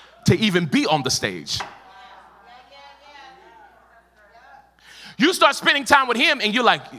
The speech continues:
"All I want is you." Like, I, I mean, I appreciate these people down there at the bottom of this mountain, but I mean, and what happens? Then God pushes you to understand the mandate and the call upon your life. Somebody say, "I want glory." Am I boring you?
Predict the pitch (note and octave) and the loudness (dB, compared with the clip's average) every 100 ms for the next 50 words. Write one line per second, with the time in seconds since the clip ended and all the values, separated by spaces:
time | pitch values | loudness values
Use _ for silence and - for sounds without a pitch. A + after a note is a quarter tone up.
0 | - - E3 G3+ C#3 A#2 A2+ A#2 G2 _ | -14 0 2 2 -2 -8 -10 -12 -12 _
1 | _ _ _ _ _ - - - B2+ C3 | _ _ _ _ _ -20 -20 -4 0 2
2 | E3 A#2 - - B2+ A#2+ G#2+ G#2 - G#2+ | 0 -6 -14 -14 -12 -12 -12 -16 -18 -14
3 | F3 G3+ C#3+ C3 - F#3 B2+ A#2+ A#2 A2+ | -12 -8 -6 -6 -6 -6 -4 -4 -4 -6
4 | A2+ B2 B2 A#2 A#2 B2+ A#2+ A2 A2 A2+ | -4 -2 -2 -6 -6 -4 -4 -6 -8 -8
5 | A2 G#2 - - _ _ _ _ _ _ | -12 -16 -18 -20 _ _ _ _ _ _
6 | F4 _ _ _ _ _ _ _ D3+ D#3 | _ _ _ _ _ _ _ _ -4 0
7 | D#3 E3 B2+ A2+ C#3+ D#3 C#3+ - A3+ - | 0 -2 -4 -10 -4 -2 -2 -8 -10 -10
8 | F3 D3+ C#3+ B2 D3+ C#3+ C#3 - D#3 C3 | -10 -10 -12 -12 -12 -10 -12 -12 -12 -12
9 | B2 D3 D3 C3+ B2 A#2+ C3 A2+ A2+ A#2 | -10 -10 -10 -10 -10 -12 -14 -14 -14 -16
10 | G#2+ A2 B2 - _ _ _ _ _ _ | -18 -18 -18 -20 _ _ _ _ _ _
11 | - G3+ F3+ F3 D3 C#3+ C3 A#2 A#2 G2 | -16 -8 -6 -2 -2 -2 -8 -6 -8 -10
12 | E2 A1 _ - - - - - - - | -14 -20 _ -20 -20 -20 -20 -20 -20 -20
13 | - - - - D#3+ E3 D3 F3 F#3+ G3 | -20 -20 -20 -16 -2 0 2 0 0 -2
14 | G#3 | -4